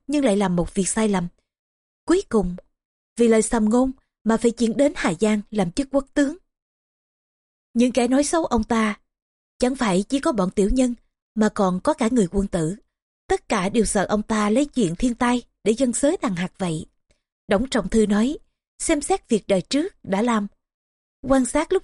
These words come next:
trời người giao hòa, cái thuyết thiên nhân cảm ứng của triều ta thực là kỳ cơm. "Ngài có tin điều ấy không?" Tào Tháo lắc lắc đầu. "Ta trước nay chẳng tin cái gì gọi là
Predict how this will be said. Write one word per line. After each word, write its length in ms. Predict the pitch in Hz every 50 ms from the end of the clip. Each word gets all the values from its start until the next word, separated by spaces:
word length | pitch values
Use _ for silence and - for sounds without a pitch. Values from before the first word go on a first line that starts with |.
| _
trời 160 | - 233 202
người 280 | 190 196 202 202 185 180 -
giao 120 | 247 240
hòa, 360 | 233 - 208 196 190 180 - _ _ _ _ _ _ _ _
cái 120 | - 320 330
thuyết 340 | - 302 330 370 453 - _ _ _ _ _ -
thiên 200 | - 269 254 226
nhân 180 | 226 233 214
cảm 160 | 208 214 180 190
ứng 260 | - - 262 262 320 359 _ -
của 100 | - 262 -
triều 160 | - 240 170
ta 280 | - - 214 214 208 202 - _ _ _ _
thực 180 | - 269 - -
là 80 | 196
kỳ 180 | 180 - 208 208
cơm. 240 | 196 - 254 240 233 - _ _ _ _ _ _ _ _ _ _ _ _ _ _ _ _ -
"Ngài 260 | 208 208 196 185 165
có 140 | - - 262
tin 180 | - 277 233
điều 120 | 202 190 156
ấy 120 | - 202
không?" 280 | 233 - - 254 240 240 - _ _ _ _ _ _ _ -
Tào 120 | 262 247
Tháo 200 | - - 254 294
lắc 220 | 330 330 339 -
lắc 160 | 359 349 - -
đầu. 240 | 240 220 220 214 - _ _ _ _ _ _ _ _ _
"Ta 120 | - 233
trước 240 | 220 - - 226 -
nay 160 | - 220 208
chẳng 180 | 196 - 190 214
tin 180 | - 277 220 220
cái 140 | - 294
gì 160 | 285 254 220 175
gọi 200 | 185 170 165 175
là 300 | 190 175 170 156 147